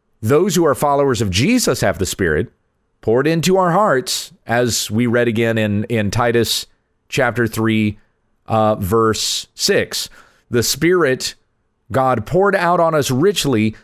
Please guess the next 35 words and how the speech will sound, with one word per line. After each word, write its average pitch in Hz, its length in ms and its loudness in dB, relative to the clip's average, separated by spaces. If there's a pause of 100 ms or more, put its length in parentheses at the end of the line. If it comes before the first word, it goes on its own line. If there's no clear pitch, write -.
(120)
through 120 220 0
Jesus 117 480 0
Christ 117 360 0
our 104 120 2
Savior, 87 400 0
so 117 140 -2
that 113 200 0
being 104 200 0
justified 151 720 0
by 120 160 0
his 107 160 0
grace, 127 320 -2
we 127 100 0
might 117 220 0
become 104 380 -2
heirs 143 440 2 (380)
according 131 420 -2
to 123 100 -2
the 113 120 0
hope 113 340 0
of 107 460 0
eternal 110 500 -2
life. - 480 -4 (840)
So 117 440 0
those 135 420 0
who 196 80 2
are 170 120 2
followers 160 440 0
of 139 80 -2
Jesus 143 460 0
have 101 160 0
the 104 80 -2
Spirit 123 320 0
of 95 80 -6
God, 135 420 0